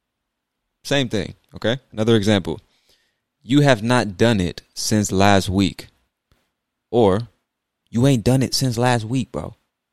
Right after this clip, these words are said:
All right, another example, "They have not called me yet," or, "They ain't called me yet."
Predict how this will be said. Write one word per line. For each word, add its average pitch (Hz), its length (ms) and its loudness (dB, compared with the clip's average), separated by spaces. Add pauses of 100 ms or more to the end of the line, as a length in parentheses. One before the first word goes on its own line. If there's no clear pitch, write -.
(440)
All 82 80 -6
right, 135 200 0
another 131 280 0
example, 113 440 -2 (680)
"They 127 280 2
have 113 400 0
not 110 440 0 (120)
called 123 360 0
me 90 120 -6
yet," - 420 -10 (920)
or, 104 400 0 (760)
"They 113 180 2
ain't 113 140 0
called 120 240 6
me 92 100 -4
yet." 78 280 -4